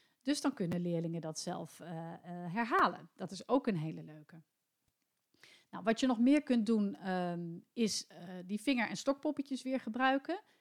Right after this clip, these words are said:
Hè, dan kunnen ze op die manier het boek naspelen terwijl je voorleest. Dat kan natu-, of, of na het voorlezen, dat ze het op hun eigen manier naspelen en met hun eigen Engels. Ehm,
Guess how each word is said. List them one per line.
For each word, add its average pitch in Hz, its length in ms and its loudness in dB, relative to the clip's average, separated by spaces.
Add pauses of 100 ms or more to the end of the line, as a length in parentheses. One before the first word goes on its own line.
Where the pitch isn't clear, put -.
Hè, 370 160 -6
dan 339 100 -2
kunnen 190 220 -2
ze 175 60 -4
op 160 80 -6
die 220 140 2
manier 247 260 4
het 220 120 0
boek 214 180 -2
naspelen 208 640 -4
terwijl 196 220 -6
je 190 80 -2
voorleest. 190 480 -6
Dat 190 140 -10
kan 175 140 -14
natu-, - 280 -12
of, 165 200 -20
of 180 180 -14
na 180 180 2
het 202 120 2
voorlezen, 208 600 0
dat 196 140 -6
ze - 60 -10
het - 80 -12
op 165 100 -10
hun - 180 -4
eigen 247 360 2
manier 175 380 -2
naspelen 202 720 0
en - 80 -6
met 180 140 -4
hun - 180 -6
eigen 247 380 2
Engels. 220 640 -4 (680)
Ehm, 254 640 2